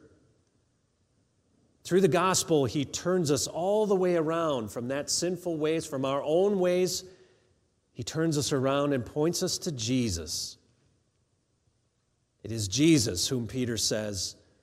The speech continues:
blots out your sin and refreshes you. This is the very thing Jesus taught throughout his ministry. Mark chapter one, verse fifteen, "Repent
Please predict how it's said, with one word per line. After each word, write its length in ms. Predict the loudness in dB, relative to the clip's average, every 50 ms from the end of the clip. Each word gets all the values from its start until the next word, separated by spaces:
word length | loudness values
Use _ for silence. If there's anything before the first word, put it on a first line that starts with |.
| _ _ _ _ _ _ _ _ -20
blots 600 | -14 -10 -8 -6 -4 -4 -4 -4 -2 -2 0 0
out 380 | 0 0 0 -2 -4 -6 -10
your 300 | -8 -4 0 2 2 2
sin 680 | 2 0 -2 -2 -2 -2 -2 -2 -4 -6 -8 -10 -12 -14 -18 _ _ _ _ _ _ _ _ _ _ _ _ _ _ _ _ _
and 160 | -16 -12 -10
refreshes 640 | -10 -10 -10 -6 -2 -2 -2 -2 -2 -4 -6 -6 -8
you. 200 | -8 -10 -12 -14 -20 _ _ _ _ _ _ _ _ _ _ _ _ _ _ _ _ _ _ _ _ _ _ _ _ _ _ _ _ _ _ _ _ _ _ _ _ _ _ _ _ _ _ _ _ _ _ _ _ _
This 140 | -8 -6 -4
is 80 | -4 -4
the 80 | -6
very 320 | -6 -4 -4 -2 -4 -4 -6
thing 320 | -6 -8 -8 -6 -6 -6
Jesus 360 | -6 -6 -6 -6 -6 -6 -8
taught 380 | -8 -10 -12 -10 -10 -10 -12 -14
throughout 460 | -12 -8 -6 -4 -2 0 0 0 -2
his 180 | -4 -8 -8 -8
ministry. 600 | -8 -8 -8 -8 -10 -10 -10 -12 -12 -14 -16 -20 _ _ _ _ _ _ _ _ _ _ _ _ _ _ _ _ _ _ _
Mark 240 | -2 -2 -2 0 -2
chapter 340 | 0 0 0 0 2 -2 -2
one, 280 | 0 2 2 2 2
verse 260 | 2 0 -2 -2 -2 -2
fifteen, 600 | -2 -2 -2 -4 -10 -6 -4 -2 -2 -2 -2 -4
"Repent 640 | -6 -6 -6 -4 -2 0 2 2 2 0 -2 -6